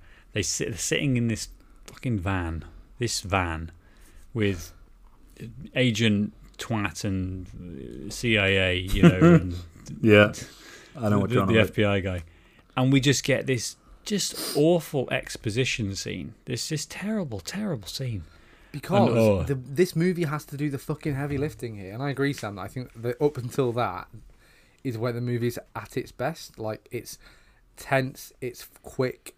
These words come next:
Speaker 3: like, there's loads of action, it's fun, we get car chases and explosions and people getting shot, and, like, it's very, like, quick fire, and, you know, you're kind of along for the ride. When the movie fucking stops dead,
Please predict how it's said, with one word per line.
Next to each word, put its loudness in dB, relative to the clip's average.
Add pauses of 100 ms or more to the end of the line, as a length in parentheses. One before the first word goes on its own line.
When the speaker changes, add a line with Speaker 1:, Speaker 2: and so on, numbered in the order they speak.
Speaker 3:
like, -8
there's -8
loads 0
of 0
action, -4 (340)
it's -14
fun, -2
we -4
get -8
car -2
chases -6
and -8
explosions -6
and -6
people -4
getting -8
shot, -4
and, -10
like, -6 (440)
it's -6
very, 2
like, -4 (320)
quick -4
fire, -4
and, -10
you -8
know, -6
you're -8
kind -4
of -6
along -4
for -18
the -2
ride. -4 (460)
When -2
the 2
movie 0
fucking -6
stops -6
dead, -8